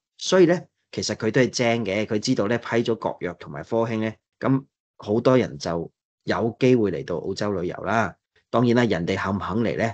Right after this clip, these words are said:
亦係另外一回事啦，吓，你之前噉樣，<laughs> 啊，對中國十分唔友善嘅話，噉中國人會唔會返嚟呢？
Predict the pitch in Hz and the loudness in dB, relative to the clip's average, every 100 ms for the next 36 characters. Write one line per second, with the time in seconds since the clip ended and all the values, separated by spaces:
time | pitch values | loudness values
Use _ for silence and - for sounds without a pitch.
0 | - 90 - 90 87 90 87 104 - 71 | -6 -10 -8 -4 -4 -4 -2 -2 -2 -4
1 | 71 - 92 113 107 78 71 87 87 120 | -4 -2 0 2 0 0 -2 -2 -2 -4
2 | - 78 98 110 107 107 - - - - | -4 -2 0 2 2 0 -10 -20 -16 0
3 | 135 131 95 - _ _ - - 73 - | 0 2 -2 -6 _ _ -10 -4 -2 0
4 | 101 131 127 92 - - 101 - 120 98 | 2 4 4 2 -2 -4 -4 0 0 0
5 | 80 85 101 - 95 98 90 113 - _ | 0 -2 -2 -2 0 2 2 2 0 _
6 | _ _ - 120 139 151 143 78 78 101 | _ _ 0 4 6 6 4 2 0 0
7 | 107 131 127 90 82 | 2 2 0 0 0